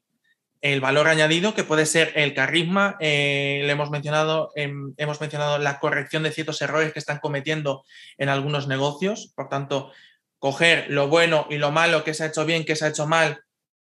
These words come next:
juntarlo y ver de dónde podemos sacar algo para nuestro negocio, de ahí podemos sacar nuestro valor añadido. Em, <clears throat> la política fiscal influye muchísimo, lo hemos dicho, eh, nos, nos hubiese ayudado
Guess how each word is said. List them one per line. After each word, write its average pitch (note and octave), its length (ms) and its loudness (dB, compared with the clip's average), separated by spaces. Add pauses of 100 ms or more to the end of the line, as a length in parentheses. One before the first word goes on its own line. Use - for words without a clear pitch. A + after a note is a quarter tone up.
(180)
juntarlo D3+ 680 2
y D3+ 100 -4
ver D3+ 580 2
de D3+ 120 -2
dónde D3+ 220 0
podemos D#3 340 0
sacar D3+ 300 0
algo D#3 300 2
para D3 180 0
nuestro C#3+ 260 -8
negocio, D3+ 420 -2
de E3+ 60 0
ahí D3 60 -2
podemos D3 320 -4
sacar D3 200 -8
nuestro D3 240 -8
valor C#3+ 240 -4
añadido. D3+ 500 -4 (800)
Em, D3+ 540 -4 (160)
<clears throat> F3+ 580 -4 (680)
la D#3 180 2
política E3 440 2
fiscal F3 440 0
influye E3 440 -2
muchísimo, E3 680 -2 (100)
lo C#3+ 80 -4
hemos C#3 200 -4
dicho, F#3 460 -6
eh, C3+ 340 -4
nos, - 380 -8 (360)
nos D#3 300 0
hubiese F#3 360 4
ayudado E3 640 4